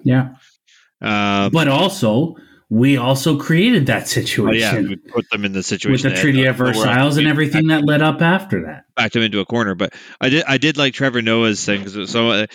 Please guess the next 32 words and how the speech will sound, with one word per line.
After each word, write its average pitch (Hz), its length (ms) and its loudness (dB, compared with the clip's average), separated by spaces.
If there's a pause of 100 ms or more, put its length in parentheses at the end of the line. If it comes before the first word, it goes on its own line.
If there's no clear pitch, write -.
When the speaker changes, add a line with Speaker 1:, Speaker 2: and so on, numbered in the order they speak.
(220)
Speaker 2:
like, 117 180 0
so, 127 280 -2 (100)
some 123 260 -2
journalist 113 380 0
was 104 100 -2
like, 104 180 0 (120)
uh, 92 320 -2 (380)
on 117 220 0
T 117 180 -2
V 110 160 -2
was 104 140 -4
like, 110 120 -2
"This 240 240 -2
doesn't 117 260 -2
happen 143 320 -4
in 92 120 -6
Europe." 90 260 -2
He's 101 160 -2
like, 98 140 -2 (120)
Mm, 240 520 -2 (240)
have 220 100 -4
you 208 140 2
read 175 180 0
European 165 440 2
history? 180 640 -2
<laughs> - 60 -12
This 170 120 0
has 180 160 0
been 190 200 0
a, 151 160 0 (220)
a 151 100 0
shockingly 156 800 -2